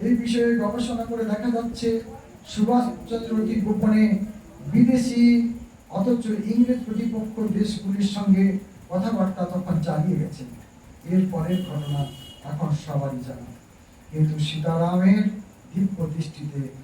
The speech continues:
তা বহু পূর্বেই ধরা পড়েছিল। এর বহু বছর বাদে স্বাধীনতার পর রানীগঞ্জে ভক্ত সন্তানের গৃহে প্রবেশাতে প্রশ্নের একবার জিজ্ঞাসি-, জিজ্ঞাসিত হন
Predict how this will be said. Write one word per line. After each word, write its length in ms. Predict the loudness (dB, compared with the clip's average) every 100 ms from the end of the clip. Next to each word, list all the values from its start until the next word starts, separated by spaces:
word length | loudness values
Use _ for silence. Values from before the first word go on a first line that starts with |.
| -18
তা 160 | -8 -4
বহু 340 | -4 -4 -4 -4
পূর্বেই 280 | -6 -4 -6
ধরা 260 | -8 -10 -10
পড়েছিল। 540 | -10 -16 -18 -20 -20 -20 -20 -20 -20 -18 0 2
এর 140 | 6
বহু 260 | 6 4 4
বছর 380 | 4 4 2
বাদে 380 | 4 4 2 0 -4 -14 -20 -12
স্বাধীনতার 680 | 2 4 6 4 2 2 0
পর 320 | 2 4 4
রানীগঞ্জে 680 | 4 2 4 4 6 6 4
ভক্ত 360 | 4 0 -2
সন্তানের 580 | -2 2 2 4 4 4
গৃহে 440 | 4 4 8 6 4 -4 -16 -14 -2
প্রবেশাতে 560 | 0 0 0 0 0 -2 -2 -2 -2
প্রশ্নের 380 | 0 0 2 0
একবার 460 | 0 0 0 0 -2
জিজ্ঞাসি-, 400 | -8 -2 -2 -2 -10 -12 -20 -20 -16 -10
জিজ্ঞাসিত 460 | -2 0 0 0
হন 320 | 0 0 -4